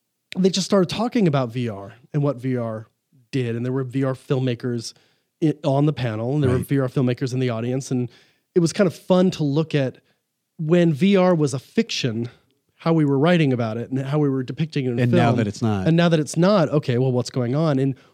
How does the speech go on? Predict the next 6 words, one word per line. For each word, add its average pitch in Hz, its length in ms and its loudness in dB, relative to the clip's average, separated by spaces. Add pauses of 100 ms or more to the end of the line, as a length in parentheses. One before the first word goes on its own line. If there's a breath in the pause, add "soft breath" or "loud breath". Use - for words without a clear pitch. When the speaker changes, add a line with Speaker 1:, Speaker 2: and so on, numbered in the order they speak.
(120)
Speaker 1:
one 175 260 2
of 233 80 0
the 220 80 0
chilling 220 680 -2
things 131 560 -2
that, 120 360 -6